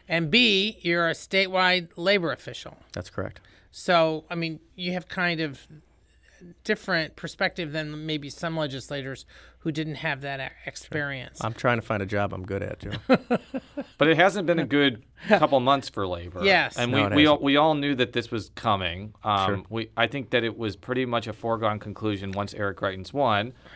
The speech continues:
Speaker 3: that quote-unquote right to work, which is shorthand that proponents use to describe a bill that would n-,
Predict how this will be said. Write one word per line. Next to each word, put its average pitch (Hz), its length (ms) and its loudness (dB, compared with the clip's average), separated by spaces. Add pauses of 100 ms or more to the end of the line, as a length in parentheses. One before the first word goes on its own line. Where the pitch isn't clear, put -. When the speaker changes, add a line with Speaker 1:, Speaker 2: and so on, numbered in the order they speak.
(260)
Speaker 3:
that 104 360 2 (180)
quote-unquote 104 560 0
right 98 220 0
to 98 100 -8
work, 95 340 -2
which 101 160 -6
is 98 80 -4
shorthand 104 600 -2
that 92 80 -2
proponents 95 580 -6
use 98 300 -2
to - 100 -16
describe 95 640 -2 (280)
a 104 120 -4
bill 101 320 0
that 101 180 0
would 98 200 -6 (260)
n-, 110 200 -6